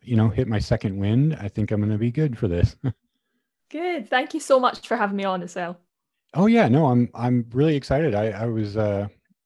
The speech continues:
Speaker 1: really glad I reached out to you guys. And 'cause, well, we had Gary on last week, who's your co-host on the Choose
Speaker 2: Yep.
Speaker 1: Film Podcast. And, uh, you know, one of these days, maybe get you both on the show at once, if you <laughs> say, considering, we'll see if you guys both
Speaker 2: Yeah,
Speaker 1: like this
Speaker 2: definitely.
Speaker 1: experience.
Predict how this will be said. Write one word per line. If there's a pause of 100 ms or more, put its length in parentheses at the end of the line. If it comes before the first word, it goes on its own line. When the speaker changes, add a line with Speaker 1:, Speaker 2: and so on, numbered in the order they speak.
(400)
Speaker 1:
really
glad
I
reached
out
to
you
guys. (680)
And
'cause,
well,
we
had
Gary
on
last
week,
who's
your
co-host
on
the
Choose
Speaker 2:
Yep.
Speaker 1:
Film
Podcast. (460)
And,
uh, (400)
you
know,
one
of
these
days,
maybe
get
you
both
on
the
show
at
once,
if
you
<laughs>
say,
considering, (260)
we'll
see
if
you
guys
both
Speaker 2:
Yeah,
Speaker 1:
like
this
Speaker 2:
definitely.
Speaker 1:
experience.